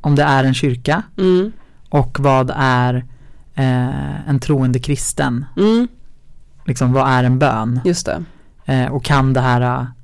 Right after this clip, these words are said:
Speaker 1: alltså att man, att man började, alltså att det började föra samtal om sånt som man tänkte var självklart.
Speaker 2: Just det.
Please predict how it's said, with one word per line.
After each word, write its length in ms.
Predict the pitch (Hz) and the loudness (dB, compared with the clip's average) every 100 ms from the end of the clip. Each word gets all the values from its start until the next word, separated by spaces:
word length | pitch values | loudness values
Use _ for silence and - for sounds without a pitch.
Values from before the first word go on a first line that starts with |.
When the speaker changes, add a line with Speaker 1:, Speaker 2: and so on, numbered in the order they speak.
| - - | -20 -4
Speaker 1:
alltså 200 | 147 135 | 0 2
att 260 | 131 139 | 2 0
man, 260 | 156 143 143 | 2 2 0
att 100 | 165 | 0
man 140 | 151 147 | 2 4
började, 360 | 147 147 135 - - - - - | 4 4 2 -6 -10 -10 -8 -2
alltså 140 | 151 | 0
att 60 | 151 | 2
det 60 | |
började 240 | 151 151 147 | 2 2 2
föra 360 | 170 143 131 | 4 4 2
samtal 680 | 123 180 160 123 - 175 151 | 0 0 0 0 0 2 2
om 120 | 139 139 | 0 -2
sånt 260 | 135 123 | -2 -4
som 140 | - 131 | -4 -2
man 140 | 131 | -2
tänkte 380 | 135 156 123 - | 0 0 0 -2
var 100 | 123 | -4
självklart. 680 | 123 165 131 - - - - | 0 0 0 0 -2 -2 -6
Speaker 2:
Just 220 | 214 180 - | -2 -2 -4
det. 200 | 160 | -6